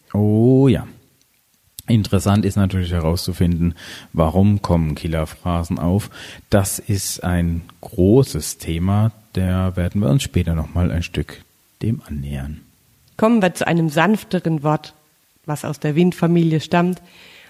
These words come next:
Speaker 2: und zwar dem Hauch.
Speaker 1: Ja, Zimt.
Speaker 2: <laughs>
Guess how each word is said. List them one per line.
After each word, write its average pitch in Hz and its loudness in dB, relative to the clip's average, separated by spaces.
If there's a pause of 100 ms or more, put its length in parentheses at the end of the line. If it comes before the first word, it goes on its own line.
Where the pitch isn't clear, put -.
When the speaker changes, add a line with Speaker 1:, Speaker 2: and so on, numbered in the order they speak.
(120)
Speaker 2:
und 170 -4
zwar 147 0
dem 139 -2
Hauch. 143 0
Speaker 1:
Ja, 180 0 (200)
Zimt. 185 4 (560)
Speaker 2:
<laughs> 302 0